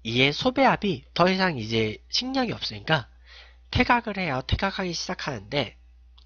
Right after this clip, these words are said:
그 이제 돌아오는 길에 그 몇 번의 전투를 계속 패해요.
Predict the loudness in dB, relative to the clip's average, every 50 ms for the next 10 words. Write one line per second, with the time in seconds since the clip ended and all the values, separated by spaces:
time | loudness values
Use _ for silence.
0 | -20 -20 -20 -16 -14 -14 -14 -14 -16 -20 -20 -20 -20 -20 -20 -20 -20 -20 -20 -20
1 | -20 -20 -20 -20 -20 -20 -20 -20 -20 -20 -20 -20 -20 -20 -20 -20 -20 -20 -20 -20
2 | -20 -20 -20 -20 -20 -20 -20 -20 -20 -20 -20 -20 -20 -20 -20 -20 -20 -20 -20 -20
3 | -20 -20 -20 -20 -20 -20 -20 -20 -20 -20 -20 -20 -20 -20 -20 -20 -20 -20 -14 -8
4 | -6 0 2 2 2 2 0 0 2 4 4 4 2 0 -6 -8 -8 -8 -4 0
5 | 2 2 2 0 -2 -10 -20 -20 -20 -20 -20 -20 -20 -10 -4 -4 -4 -4 -4 -6
6 | 0 0 0 0 0 -2 0 2 2 2 0 -6 -6 -6 -8 -8 -8 -6 -4 -4
7 | -4 -4 -6 -8 -10 -10 -10 -10 -8 -4 -2 -2 -2 -2 -2 -4 -6 -6 -6 -8
8 | -10